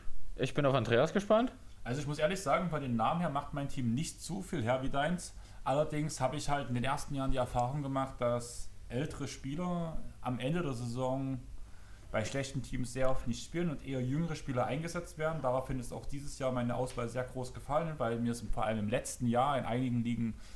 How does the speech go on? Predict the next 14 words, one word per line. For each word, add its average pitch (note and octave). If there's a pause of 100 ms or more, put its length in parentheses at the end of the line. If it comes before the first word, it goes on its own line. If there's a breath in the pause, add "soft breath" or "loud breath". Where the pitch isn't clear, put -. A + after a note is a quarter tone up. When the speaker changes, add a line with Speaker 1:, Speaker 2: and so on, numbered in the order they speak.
Speaker 2:
sehr A#2
den D3
Arsch A#2+
gerettet C#3+
hat. E3 (520 loud breath)
Deswegen C3
habe B2+
ich A2+
DeJounte B2+
Murray D3+
auf -
dem D3
Point E3
Guard G#3